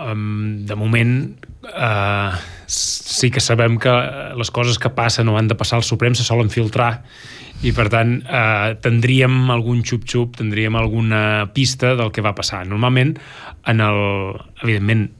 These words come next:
passen sorpreses en el Tribunal Suprem, però el que no sol passar és que, eh, hi hagi sorpreses que no s'hagin filtrat abans. I, per tant, com que no s'ha filtrat,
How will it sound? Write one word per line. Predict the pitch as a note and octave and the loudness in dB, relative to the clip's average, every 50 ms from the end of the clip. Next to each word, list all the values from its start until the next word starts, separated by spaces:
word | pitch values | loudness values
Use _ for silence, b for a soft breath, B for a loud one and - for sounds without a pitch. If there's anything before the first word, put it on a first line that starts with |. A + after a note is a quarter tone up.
| - - - | -20 -12 -6
passen | - A2 G2+ - G#2+ G2+ | -4 -2 -2 0 0 -2
sorpreses | - - G#2 G2+ - A#2 A#2+ A2+ G#2+ G#2+ G#2 G#2 G2 | -2 -2 -4 -2 0 2 2 2 2 2 0 0 -2
en | G2+ G#2 | -2 -2
el | G2+ | -4
Tribunal | G2+ G#2 G#2 A2 A2 G#2 | -2 -2 0 2 2 2
Suprem, | - A2 G#2+ A#2+ A#2 B2 D#3 C3+ B B B B B B B B B - | 0 0 2 2 2 2 2 0 B B B B B B B B B -4
però | - A#2 A2+ A2+ A#2 - - - | 0 2 2 2 2 0 -4 -6
el | A#2 G#2+ F#2+ - | -6 -6 -4 -2
que | - | 0
no | G#2 A2 | 0 0
sol | G#2+ - A#2+ A2 - | 2 0 0 0 0
passar | G#2+ - - A2+ A#2+ - - - | 0 2 2 2 2 2 0 -4
és | A#2+ G#2+ - - | -6 -4 -4 -6
que, | - - A#2 A#2 | -6 -2 -2 0
eh, | A#2+ - - - - - - B2 A2 A2 | 0 -2 -4 -10 -16 -12 -8 -8 -6 -4
hi | E3 A#2+ | -2 0
hagi | A2 G#2 A2 G#2+ | 0 0 0 0
sorpreses | - A#2+ G#2+ - A#2 A#2 C3 B2+ | 0 0 0 2 2 2 2 2
que | - B2+ | 2 2
no | A#2 A2 | 0 2
s'hagin | - A2+ A2+ A#2 A2 | 2 2 2 2 2
filtrat | G#2+ A#2 A2 G#2 A2 G#2+ G#2+ | 0 -2 -2 0 0 0 0
abans. | G2+ G2 F#2 F2+ F2 E2 E2 - B B B B B B B B B | 0 0 -2 -2 -4 -6 -8 -10 B B B B B B B B B
I, | - A#2+ | -2 0
per | A3+ F3 G#2+ | 2 2 2
tant, | A2+ A2 G#2 | 2 2 2
com | - A2+ G#2+ | 2 0 2
que | G#2+ A#2 | 2 4
no | C3 C3 | 4 4
s'ha | B2+ - B2+ | 2 0 0
filtrat, | - C3+ B2+ B2 C3 B2+ A#2 B2 A#2 B2+ - - | 2 2 2 2 4 2 4 4 2 2 -2 -6